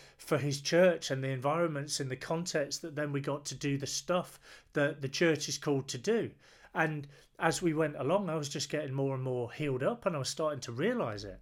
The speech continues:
And it was often in the doing. It was often in the minor moments that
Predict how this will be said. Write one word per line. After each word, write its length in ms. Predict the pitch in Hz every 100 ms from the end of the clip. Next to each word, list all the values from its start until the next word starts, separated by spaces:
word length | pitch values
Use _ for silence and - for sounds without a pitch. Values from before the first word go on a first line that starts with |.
| -
And 240 | 143 143 - - - - -
it 80 | 170
was 160 | 165 185
often 380 | 202 - 208
in 120 | 202 170
the 60 |
doing. 420 | 127 160 214 110 - _ _ _ -
It 100 | 156
was 140 | 156
often 340 | 196 - 214 185
in 140 | 180
the 80 | 160
minor 360 | 156 165 165
moments 600 | 156 156 196 175 120 139 -
that 280 | 160 151